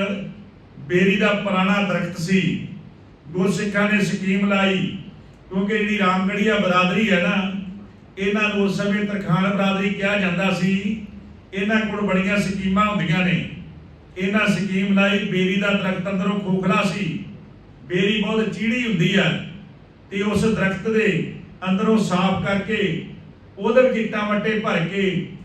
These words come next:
ਤੇ ਬਰੂਦ ਲਾ ਕੇ ਉਹਦੇ ਕੋਲੋਂ ਤੋਪ ਦਾ ਕੰਮ ਲੈਂਦੇ ਰਹੇ ਗੁਰਸਿੱਖ। ਉਹ ਜੰਗ ਜਿੱਤੀ ਗਈ।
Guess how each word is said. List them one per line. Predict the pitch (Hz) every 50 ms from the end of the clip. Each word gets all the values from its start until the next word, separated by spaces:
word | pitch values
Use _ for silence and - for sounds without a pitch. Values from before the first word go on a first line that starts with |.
| - - - - -
ਤੇ | 214 208 208 196
ਬਰੂਦ | 165 180 180 185 196 208 208
ਲਾ | 202 202 196 190 190 196
ਕੇ | - - 202 190 175 156 139 - - - - - - - - - 202
ਉਹਦੇ | 208 202 196 202 202
ਕੋਲੋਂ | 190 196 190 196 196 -
ਤੋਪ | 185 185 190 190 185
ਦਾ | 190 196 190
ਕੰਮ | 190 185 180 180 180
ਲੈਂਦੇ | 180 180 180 175 175 180 180
ਰਹੇ | 180 175 175 175
ਗੁਰਸਿੱਖ। | 165 160 160 156 170 165 160 160 - - - - - - - - - - - - - - -
ਉਹ | 196 196 220 220
ਜੰਗ | 202 196 190 196 190
ਜਿੱਤੀ | 190 190 185 190 185 196 202 202 190
ਗਈ। | 196 190 180 165 151 - - -